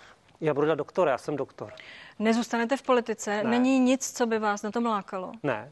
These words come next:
Speaker 2: Hnutí ano?
Speaker 1: Ne, ne.
Speaker 2: Ne, ne? V
Speaker 1: Žádná
Speaker 2: žádném případě.
Speaker 1: politická strana.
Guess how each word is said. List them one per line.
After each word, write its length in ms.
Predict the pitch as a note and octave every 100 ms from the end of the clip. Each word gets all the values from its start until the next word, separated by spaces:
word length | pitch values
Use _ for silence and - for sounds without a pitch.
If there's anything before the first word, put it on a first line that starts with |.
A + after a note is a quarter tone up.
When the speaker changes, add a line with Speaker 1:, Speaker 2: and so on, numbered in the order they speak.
| -
Speaker 2:
Hnutí 380 | G#3+ G#3+ A3+ A3
ano? 260 | G3+ G#3 A3+ _ -
Speaker 1:
Ne, 160 | F#3 B2+ E3+
ne. 360 | D#3+ C#3+ E3 - - - _ - - -
Speaker 2:
Ne, 140 | A3
ne? 160 | A#3+ D4+ - _ _ _ _ -
V 40 |
Speaker 1:
Žádná 100 | D3 F3
Speaker 2:
žádném 200 | G3+ G3
případě. 220 | F3+ E3+
Speaker 1:
politická 360 | F#3+ G3+ D3+
strana. 400 | B2+ - B2+ A2